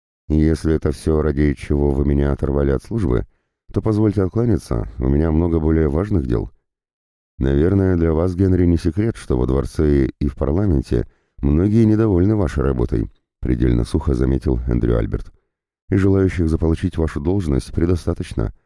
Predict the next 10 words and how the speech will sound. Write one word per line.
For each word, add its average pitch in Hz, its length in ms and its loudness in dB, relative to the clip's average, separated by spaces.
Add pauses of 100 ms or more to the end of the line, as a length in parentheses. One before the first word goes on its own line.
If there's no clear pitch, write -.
(300)
а 65 100 0
вы 87 140 2
не 127 80 2
хотите 104 360 -2
ответить 98 400 -2
на 80 80 0
простой 78 360 -2
вопрос 71 340 -2
человеку, 65 640 0 (300)
пекущемуся 80 640 -2